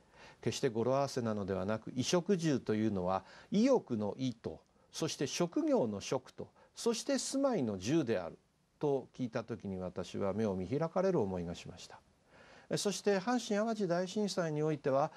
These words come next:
長田区のケミカルシューズのゴム工場に勤めていた方は職場も失ったかもしれません。しかし大半の方は大阪や姫路に職場がありました。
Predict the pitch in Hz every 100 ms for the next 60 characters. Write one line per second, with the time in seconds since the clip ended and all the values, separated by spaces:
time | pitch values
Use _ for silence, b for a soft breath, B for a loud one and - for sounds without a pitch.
0 | B 110 123 135 147 139 117 123 135 -
1 | 131 170 196 202 185 233 226 160 113 92
2 | 117 180 185 311 294 262 135 - 151 139
3 | 123 107 107 - - 95 - - 160 175
4 | B B - 123 - 120 156 196 175 147
5 | 127 123 107 90 - 78 - - - B
6 | B - 190 - 202 220 226 226 226 226
7 | 208 233 208 185 151 143 143 139 135 127
8 | 139 139 131 151 - - 127 113 135 165
9 | 101 87 90 - -